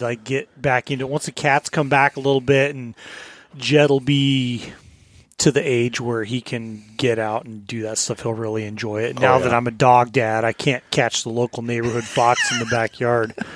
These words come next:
Speaker 2: <laughs>
Speaker 1: like you used to be able to do. You get 'em conditioned with dog food, man.
Speaker 2: Oh, yeah.
Speaker 1: Dirt holes in October, and then November first, you're, you're waiting for 'em.
Speaker 2: I haven't seen, I've seen a few fox around, but, like, in,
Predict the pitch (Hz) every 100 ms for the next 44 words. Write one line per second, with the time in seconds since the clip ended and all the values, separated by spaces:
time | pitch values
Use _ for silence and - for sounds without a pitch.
0 | - - - - - - - - 120 -
1 | 127 127 - 123 123 113 113 107 131 123
2 | 156 143 147 127 139 123 143 - 127 107
3 | 127 120 123 - 120 110 110 110 135 113
4 | 101 95 - 139 147 120 135 131 127 127
5 | 110 - 139 127 127 123 117 117 110 104
6 | _ - _ 139 127 120 123 113 - 139
7 | 127 - - 127 110 - 123 117 120 127
8 | 113 - 113 107 104 - - - - 113
9 | 202 247 220 - - 147 180 170 135 117
10 | - _ _ _ _ _ _ _ - 147
11 | - 190 156 - 143 - 131 127 - 113
12 | 117 120 120 117 - - 117 - 104 101
13 | 95 107